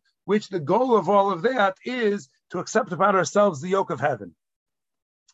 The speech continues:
like he explained in Ashrei. Then he says, the second half of this is going to be the actual praises which we say. So this is, sorry. So this is,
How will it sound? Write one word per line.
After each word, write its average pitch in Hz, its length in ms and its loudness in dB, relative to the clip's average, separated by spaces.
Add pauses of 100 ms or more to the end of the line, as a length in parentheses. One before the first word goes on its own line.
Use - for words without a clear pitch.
like 160 220 0
he 160 80 -6
explained 170 420 -2
in 180 80 -6
Ashrei. 139 420 -2 (680)
Then 190 220 2
he 208 80 0
says, 143 520 -6 (300)
the 156 100 -2
second 226 460 -2
half 165 320 0
of 143 160 -10
this 143 340 -4
is 160 520 0 (280)
going 180 220 0
to 160 80 -12
be 170 140 -2
the 165 120 -4
actual 185 360 0
praises 165 640 -2
which 151 200 -8
we 147 120 -6
say. 135 500 -4 (600)
So 143 240 -2
this 156 320 -4
is, 147 640 -4
sorry. - 480 -8 (1200)
So 135 200 -8
this 151 300 -4
is, 139 540 -2